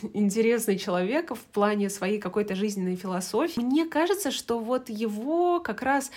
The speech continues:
нельзя было назвать таким страдающим меланхоликом. Да, конечно, он страдал. Он страдал от нищеты, он страдал от своих болезней. А... Ну вот как-то он собирался, куда-то ехал,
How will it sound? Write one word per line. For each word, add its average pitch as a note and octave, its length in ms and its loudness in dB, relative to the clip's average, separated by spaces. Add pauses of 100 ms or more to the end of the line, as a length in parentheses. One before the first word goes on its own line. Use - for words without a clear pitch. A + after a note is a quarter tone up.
(180)
нельзя A#3 460 2
было A3 200 6
назвать A3 420 2
таким G#3+ 440 -2 (1300)
страдающим A3+ 840 2
меланхоликом. G#3 920 2 (600)
Да, G3+ 280 6
конечно, G#3 380 0
он F#3+ 80 0
страдал. F3 460 -4
Он F3+ 80 0
страдал A3 360 2
от A3+ 140 -2
нищеты, C#4 520 0
он A3+ 140 4
страдал G#3+ 440 2
от G3+ 120 2
своих G3+ 260 0
болезней. B3 840 2 (480)
А... E3+ 440 -2 (1200)
Ну F4 160 6
вот G#4 120 8
как-то G#4+ 300 6
он F4 180 8
собирался, G#4 680 6
куда-то D4 400 4
ехал, F#4 680 6